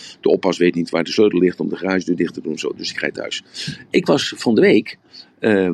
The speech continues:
liet ik de hond thuis 's morgens vroeg. Eh, eh, was, ja, was morgens vroeg. Was morgens vroeg. En dan moet je even, moet ik het even een beetje uittekenen. Het huis is een L-vorm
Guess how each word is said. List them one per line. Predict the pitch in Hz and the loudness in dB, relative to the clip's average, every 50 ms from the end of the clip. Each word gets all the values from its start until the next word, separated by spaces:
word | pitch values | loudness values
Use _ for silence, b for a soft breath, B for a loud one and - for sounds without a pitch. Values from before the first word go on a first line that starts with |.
| 82 - | -4 -6
liet | - 78 - 143 139 127 | -10 -8 -4 -4 -2 -2
ik | 101 - | -2 0
de | 98 | 2
hond | 113 139 135 | 2 4 4
thuis | 165 160 | 2 0
's | - | 0
morgens | - 139 143 151 147 - | 0 0 0 0 -2 0
vroeg. | - 120 113 - - _ B B B B B B B B _ _ _ _ - - - - 95 | -2 -2 -2 -2 -10 _ B B B B B B B B _ _ _ _ -20 -12 -4 -2 0
Eh, | 90 87 - _ - - 71 85 | 0 0 -2 _ -10 -8 -6 -6
eh, | - - - - - | -6 -8 -10 -10 -8
was, | 101 101 - - - - | -6 -6 -6 -6 -6 -2
ja, | - 90 87 | -2 -2 -2
was | 90 - - | -2 -6 -2
morgens | 85 85 82 80 - | 0 0 0 0 0
vroeg. | - - - - - - | -4 -4 -4 -4 -16 -14
Was | - - - | -14 -6 2
morgens | - 95 85 - - | 4 4 4 4 2
vroeg. | - - - - _ _ - - - - _ - _ _ _ _ - - _ - - - | -2 -4 -4 -6 _ _ -20 -20 -20 -20 _ -20 _ _ _ _ -20 -20 _ -8 -8 -4
En | - 95 | -2 0
dan | 87 92 | 4 4
moet | 101 110 - | 4 4 2
je | - | 2
even, | - 101 90 | 2 2 2
moet | 90 90 95 | 2 2 2
ik | 90 | 2
het | 87 98 | 4 2
even | 104 82 | 2 4
een | 90 | 2
beetje | 90 92 - - | 2 2 0 0
uittekenen. | - - 113 120 - - - 95 135 - 107 104 127 139 B B B B B B B B | -2 0 0 0 2 2 2 2 2 0 -4 -4 -4 -6 B B B B B B B B
Het | B - 92 | B -4 -2
huis | - - 120 113 - 92 | 0 2 2 2 2 0
is | 87 - | -4 -4
een | 87 85 - - 127 | -4 -6 -4 0 2
L-vorm | 143 143 - 123 127 120 120 127 127 | 2 2 2 2 2 2 2 0 -2